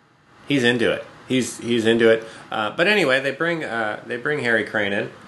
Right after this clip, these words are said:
Um, he talks about his porn addiction for a while, and then, um, he, uh, they, they, they give him the full,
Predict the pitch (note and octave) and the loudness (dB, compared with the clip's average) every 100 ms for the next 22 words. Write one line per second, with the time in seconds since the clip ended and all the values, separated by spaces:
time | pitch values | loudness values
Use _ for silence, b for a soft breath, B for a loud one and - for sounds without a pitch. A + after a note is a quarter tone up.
0 | B B - F#2+ F#2 F2+ F2+ F2+ F2+ - | B B -4 0 2 2 0 -4 -10 -18
1 | - - - - - - A2+ G#2+ G#2 G2+ | -20 -20 -20 -20 -20 -8 -2 0 0 -2
2 | G2 G2 A2+ A2 - G#2+ G2+ - G#2 G2 | -4 -2 0 0 0 0 -2 -4 -2 2
3 | A#2+ A#2 G2+ F#2 G2+ F#2 F#2 F#2+ B2 - | 0 0 -4 -4 -2 2 2 0 -6 -16
4 | B B B B A2+ A2+ A#2 A#2+ A#2 A#2 | B B B B -4 2 4 4 4 -2
5 | - A#2 A2 G#2+ G#2 F#2+ - - C3 B2+ | -2 0 2 0 -2 -10 -16 -10 -8 0
6 | C3 B2+ B2+ B2 A#2+ - - - - B2+ | 2 4 4 2 -2 -16 -20 -20 -2 2
7 | B2+ A#2+ A#2 C3+ B2+ B2 C3+ B2+ F3+ F#3 | 4 2 0 -2 -2 -2 -2 2 2 2
8 | D3 A#2+ A#2+ - - F#3 F#3 F#3+ F#3+ | 0 2 0 -2 0 2 4 4 2